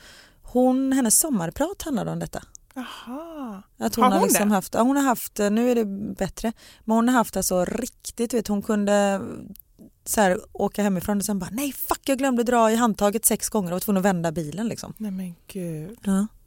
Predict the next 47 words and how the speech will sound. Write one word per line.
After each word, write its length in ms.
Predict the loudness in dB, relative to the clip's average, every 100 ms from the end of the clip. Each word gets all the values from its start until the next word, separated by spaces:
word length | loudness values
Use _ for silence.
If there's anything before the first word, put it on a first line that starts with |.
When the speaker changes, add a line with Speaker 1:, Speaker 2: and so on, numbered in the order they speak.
| -20 _ -20 _ _ _ _ -2
Speaker 2:
Usch, 220 | 0 0 -4
vad 100 | -4
hemskt. 260 | -4 -6 -4
Speaker 1:
Så 60 |
Speaker 2:
Det 80 | 2
är 120 | 2
verkligen 500 | 4 2 2 0 0
Speaker 1:
Theo 80 | 2
Speaker 2:
när 80 | 2
någonting 280 | 2 0 -2
styr 680 | -2 -2 -4 -4 -4 -4
ens 240 | -4 -6 -8
liv 180 | -2 2
Speaker 1:
Ja, 260 | 4 2 0
Speaker 2:
så. 40 |
Usch. 60 | 0
Speaker 1:
Theo 340 | 2 2 2
har 100 | 2
ju 140 | 0 0
haft 300 | -2 -4 -8
lite 160 | -8 -6
så 120 | -8
här 60 | -8 -4
tics, 560 | -4 -6 -2 2 2
eller 120 | 2 -2
inte 160 | -2
Speaker 2:
Mm. 100 | -2
Speaker 1:
lite, 260 | -2 -2 -2
han 80 | -2
har 60 |
haft 100 | -2
jättemycket 640 | -4 -8 -6 -4 -4 -6 -6
tics 340 | -4 -4 -4
i 100 | 0
Speaker 2:
Mm. 220 | 0 0
Speaker 1:
liksom 240 | -2 -6 -6
perioder. 640 | -2 0 0 0 0 0 -2 -16 -20 -16
Det 80 | -4
var 80 | 0
en 220 | 2 0
period 320 | 0 2 2
som 100 | 0
han 60 | -2
var 80 | -2
tvungen 280 | -2 -4
att 60 | -2
säga, 140 | -6